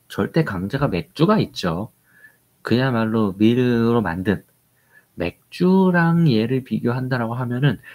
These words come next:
차라리 맥주는 본연의 캐릭터도 강하게 있고 약간 탄산이 있는 거는 단-, 단점이 될 수도 있지만 대신 가격이 압도적으로 저렴하죠. 어지간한 맥주는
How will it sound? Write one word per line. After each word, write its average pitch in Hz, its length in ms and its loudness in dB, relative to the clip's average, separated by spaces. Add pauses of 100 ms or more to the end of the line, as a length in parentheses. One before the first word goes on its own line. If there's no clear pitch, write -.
(200)
차라리 202 360 0
맥주는 156 840 0
본연의 127 320 -4
캐릭터도 170 640 -4
강하게 117 440 -8
있고 - 520 -4 (760)
약간 120 220 -6
탄산이 185 460 2
있는 127 300 0
거는 117 220 -4 (240)
단-, 90 200 -12
단점이 120 400 -2
될 101 100 -4
수도 - 180 -12
있지만 143 440 -4 (760)
대신 156 280 2
가격이 151 440 0
압도적으로 185 580 0
저렴하죠. 123 540 0
어지간한 165 640 0
맥주는 165 640 -2